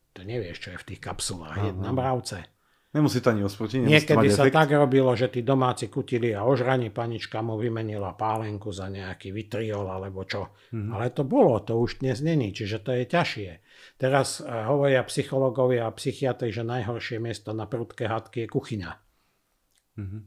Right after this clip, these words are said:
Speaker 1: Vytiahneš nôž, pobodáš. Moju pani som ja tak provokoval, naschvál.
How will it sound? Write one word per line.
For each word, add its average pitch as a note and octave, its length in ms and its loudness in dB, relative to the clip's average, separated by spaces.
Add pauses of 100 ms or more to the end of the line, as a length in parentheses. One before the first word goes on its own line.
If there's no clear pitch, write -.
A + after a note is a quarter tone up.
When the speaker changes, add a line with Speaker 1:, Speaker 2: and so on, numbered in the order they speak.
Speaker 1:
Vytiahneš A#2+ 640 -4
nôž, C#3 440 0 (720)
pobodáš. B2 600 -2 (320)
Moju A#2 200 -4
pani A2+ 280 -6
som A#2 200 -6
ja A#2 140 -4
tak - 240 -8
provokoval, B2 680 0
naschvál. F#2 720 -6